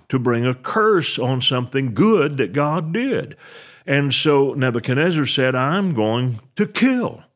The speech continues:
all of the wise men because you can't tell me not only my dream, uh, but not, and not the interpretation. I wanna hear 'em both."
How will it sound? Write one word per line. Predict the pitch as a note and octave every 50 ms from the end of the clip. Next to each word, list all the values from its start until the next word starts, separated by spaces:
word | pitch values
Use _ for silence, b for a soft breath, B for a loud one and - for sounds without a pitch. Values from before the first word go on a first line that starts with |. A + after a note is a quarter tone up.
| _ _ _ _ _ _ _ _ _ _ _ _ _ _ _
all | - C#3 C#3+ E3 F#3 F#3+
of | F#3 D#3+
the | F3+
wise | F3 F3 F3 F3 F3 E3 D3 A2+
men | G#2+ A2 F#2+ D2 C#2 - b b b b b b b b -
because | A#2 A#2+ - C3 B2 A#2+ A#2+ - - b b b
you | - G#2+ C#4 F3 E3+
can't | E3+ - D#3+ D#3 D3+ C#3+ C#3+ -
tell | - C#3 C#3 C3
me | C3+ C3+ B2+
not | A#2 A2+ A#2 B2 B2
only | C3+ C#3 C3+ C3
my | B2 A#2+ A2 A2
dream, | A2 C3+ C#3+ C#3+ C#3+ C#3+ C#3+ C#3 B2+ B B B B B B B
uh, | A#2 A#2 A#2+ A#2+ A#2+
but | A2 G2+ A2 G#2+ F2 C3
not, | B2 B2 B2 A#2+ A#2+ - - - -
and | B2 A#2+ B2 B2
not | A#2+ A#2 -
the | - C3
interpretation. | A#2+ A2 - C#3 B2+ B2+ B2 D#3 D#3 C#3+ B2+ A2+ G2+
I | G2 A#2
wanna | D3 E3 C3 G#2 F#2+
hear | A2 B2 A2
'em | G2 F2
both." | D#2+ D#2 G#2+ C3 D3+ G2 B1+ - - -